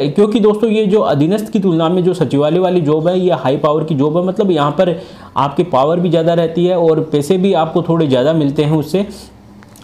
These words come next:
अब देखिए gross salary की अगर हम बात करें, gross salary, तो आप देख सकते हैं यहाँ पर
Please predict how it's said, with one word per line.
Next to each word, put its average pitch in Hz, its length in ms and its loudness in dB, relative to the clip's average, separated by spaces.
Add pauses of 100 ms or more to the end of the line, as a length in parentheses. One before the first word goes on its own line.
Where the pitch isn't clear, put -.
(100)
अब 175 100 -2
देखिए 202 300 2
gross 208 340 4
salary 185 280 2
की 196 100 2
अगर 180 180 4
हम 175 180 2
बात 135 260 2
करें, 123 320 0
gross 165 260 2
salary, 143 340 0 (580)
तो 165 80 2
आप 147 200 2
देख 156 220 0
सकते 175 220 -2
हैं 175 80 2
यहाँ 151 180 0
पर 208 220 -2